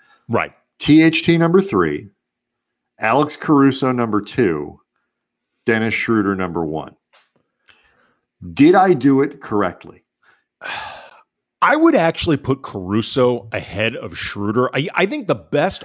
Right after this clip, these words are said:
Speaker 1: argument
Speaker 2: Interesting. So you would make Schroeder, you would make Caruso the top priority for the Lakers to, to get back.
Speaker 1: Yes.
Speaker 2: That's interesting.
Speaker 1: It's a
Speaker 2: Explain.
Speaker 1: I think Caruso is the best fit of the three, and I think
Speaker 2: Mm-hmm.
Speaker 1: he has consistently proven himself to be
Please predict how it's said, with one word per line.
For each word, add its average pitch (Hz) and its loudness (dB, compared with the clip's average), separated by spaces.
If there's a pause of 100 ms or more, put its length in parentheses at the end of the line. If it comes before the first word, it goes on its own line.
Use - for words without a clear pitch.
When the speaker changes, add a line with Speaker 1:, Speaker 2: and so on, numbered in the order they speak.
Speaker 1:
argument 170 2
Speaker 2:
Interesting. 247 2
So - 2
you 170 4
would 254 0
make 202 0
Schroeder, 170 0
you 165 2
would 247 0
make 185 -2
Caruso 135 0
the 101 0
top 123 -4 (280)
priority 110 -2
for 95 -8
the 92 -4
Lakers 90 -6 (580)
to, 92 2
to 95 0
get 87 -2
back. 76 -6
Speaker 1:
Yes. 113 0
Speaker 2:
That's 120 -2
interesting. 139 -4
Speaker 1:
It's 123 -4
a 175 -4
Speaker 2:
Explain. 135 0 (720)
Speaker 1:
I 139 -2
think 151 -2
Caruso 139 2
is 113 -6
the 113 -2
best 107 -4
fit - -8
of 107 -8
the 92 -8
three, 110 -4
and 110 -8
I 98 -2
think 110 -4
Speaker 2:
Mm-hmm. 117 -4
Speaker 1:
he 135 0
has 95 -2
consistently 107 -4
proven 110 -2
himself 101 -4
to 95 -6
be 98 -4